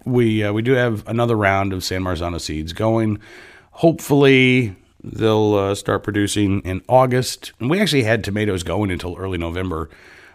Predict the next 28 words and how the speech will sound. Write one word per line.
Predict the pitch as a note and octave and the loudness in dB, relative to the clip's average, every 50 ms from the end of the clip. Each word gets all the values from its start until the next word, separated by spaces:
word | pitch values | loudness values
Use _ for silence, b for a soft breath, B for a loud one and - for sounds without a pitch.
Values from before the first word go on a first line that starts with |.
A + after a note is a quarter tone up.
| B | B
I'm | - - | -2 0
not | G#2+ E2+ - - | 0 0 -2 -4
planning | - - E3 D#3 C#3 A#2+ A2 F#2+ | -2 2 2 4 4 2 2 0
on | F2+ F#2 F2 | 0 -2 0
that | D#2+ D2+ D2 C#2 | 0 0 -2 -2
happening | D2+ E2 D#2+ - D#2 D2+ D#2 | -2 -4 -6 -6 -6 -6 -6
again | D#2+ E2 E2 D2+ D2+ | -6 -6 -6 -6 -6
this | D2+ D2 - - | -6 -6 -8 -6
year, | D#2+ D2 D2 D2+ | -6 -6 -6 -6
but, | D2+ F2 D#2 D2+ - - F2+ | -6 -8 -8 -10 -8 -8 -6
um, | D#2+ D2+ D2+ D2 C#2+ D2 D2+ E2 - _ _ - - | -4 -4 -4 -6 -8 -10 -14 -16 -20 _ _ -20 -12
the | - G2 F#2+ | -10 -10 -6
San | - A2+ G#2 G#2 | -4 -4 -2 -2
Marzano, | G2+ F#2 F2+ D#2+ F2 E2+ E2+ D#2+ D2 D2 | -2 -2 -4 -4 -4 -4 -4 -4 -6 -6
I | D2 D2+ | -6 -8
guess, | D#2 D2+ - | -8 -10 -10
will | - D2 | -10 -8
be | D2+ | -8
one | D2+ D2+ D2+ D2+ | -6 -6 -6 -6
of | D2 | -6
our | D2+ D2 C#2+ C#2+ D2+ | -6 -6 -6 -6 -6
late | F2 F#2 F2+ E2 - | -6 -6 -6 -6 -8
crops. | - - C#2+ - - - - - | -10 -12 -10 -10 -10 -12 -16 -14
But | - - G2+ G#2 - - | -8 -6 -6 -6 -2 0
other | E3+ F#3 G3 | 2 2 2
than | F3 D#3+ D3+ | 2 2 0
that, | D3 C#3 G#2 G#2 B2 B2+ - - B B B B B B B B B B B B - - - - - - F2+ | -2 -2 -2 -4 -4 -4 -6 -12 B B B B B B B B B B B B -18 -16 -16 -16 -18 -18 -18
things | D2 - - G#2+ B2+ C3+ A#2+ - | -12 -6 -2 0 0 0 0 -2